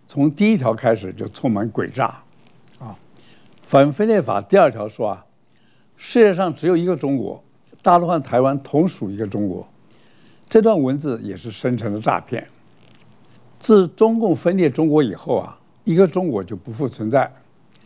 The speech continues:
海峡两岸出现两个中国，一个叫中华人民共和国，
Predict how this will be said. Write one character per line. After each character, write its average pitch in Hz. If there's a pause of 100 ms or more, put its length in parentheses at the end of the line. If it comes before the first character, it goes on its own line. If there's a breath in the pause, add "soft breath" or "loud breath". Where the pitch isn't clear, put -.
(340 soft breath)
海 131
峡 165
两 143
岸 147
出 -
现 147
两 90
个 107
中 156
国， - (320)
一 147
个 151
叫 135
中 147
华 117
人 117
民 170
共 151
和 113
国， 101